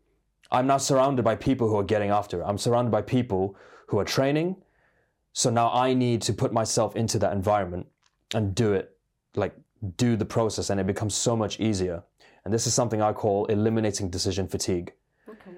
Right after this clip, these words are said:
Speaker 1: So that's on the latter end of the scale. But that, that was literally how I did it. Just start with the most basic thing, like, set an alarm to go to bed,
Speaker 2: Yeah.
Speaker 1: set an alarm to wake up.
Speaker 2: Yeah.
Speaker 1: Okay, prepare your gym clothes the night before.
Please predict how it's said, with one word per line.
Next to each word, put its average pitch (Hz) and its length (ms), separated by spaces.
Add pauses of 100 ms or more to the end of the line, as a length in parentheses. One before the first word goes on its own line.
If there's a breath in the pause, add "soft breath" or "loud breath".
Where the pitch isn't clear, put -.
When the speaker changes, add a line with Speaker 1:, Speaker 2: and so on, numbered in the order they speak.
Speaker 1:
So 110 100
that's 123 400
on 104 140
the 95 380
latter 95 640
end 98 200
of 87 80
the 87 80
scale. - 400 (720)
But 95 240
that, 104 220
that 110 140
was 98 120
literally 95 600 (460)
how 107 260
I 90 80
did 90 140
it. - 240
Just - 280 (400)
start 117 360
with 104 100
the 104 60
most 92 260
basic 98 380
thing, 90 180
like, 82 160 (300 soft breath)
set - 220
an 135 60
alarm 127 220
to 120 80
go 110 120
to 101 60
bed, 92 260 (160)
Speaker 2:
Yeah. 165 120
Speaker 1:
set 156 180
an 123 80
alarm 110 220
to 107 100
wake 98 220
up. - 240 (200)
Speaker 2:
Yeah. 101 60
Speaker 1:
Okay, 101 300 (920 soft breath)
prepare 139 380
your 131 200
gym 131 280
clothes 107 340
the 107 80
night 107 240
before. 107 540